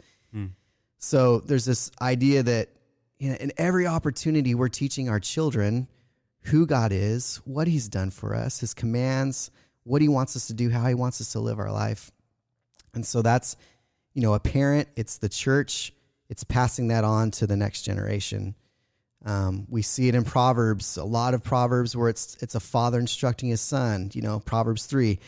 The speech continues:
Speaker 2: "My son, do not forget my teaching, but let your heart keep my commandments. For the length of days and years of life and peace they will add to you. Let not steadfast love and s-,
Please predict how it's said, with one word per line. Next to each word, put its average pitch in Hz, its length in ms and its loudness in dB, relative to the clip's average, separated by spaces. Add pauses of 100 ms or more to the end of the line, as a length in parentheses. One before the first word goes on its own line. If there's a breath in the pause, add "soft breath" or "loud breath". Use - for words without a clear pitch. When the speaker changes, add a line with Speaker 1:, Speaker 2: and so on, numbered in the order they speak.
(320 loud breath)
Speaker 2:
"My 120 120 2
son, 147 300 2
do 120 100 4
not 127 200 2
forget 131 260 2
my 135 140 2
teaching, 117 600 0 (600 soft breath)
but 110 80 -2
let 123 160 2
your 113 100 2
heart 135 300 4
keep - 200 2
my 117 140 0
commandments. 117 540 2
For - 80 -8
the 107 80 0
length 120 240 0
of 107 100 -4
days 117 320 2
and 110 80 -2
years 113 140 0
of 110 80 -2
life 110 240 0
and 98 100 0
peace - 300 -4
they 110 100 0
will 104 100 0
add 107 220 -4
to 107 80 -6
you. 104 240 -4 (580)
Let 113 160 0
not 110 200 0
steadfast 113 520 0
love 110 220 2
and 104 100 -2
s-, - 240 -10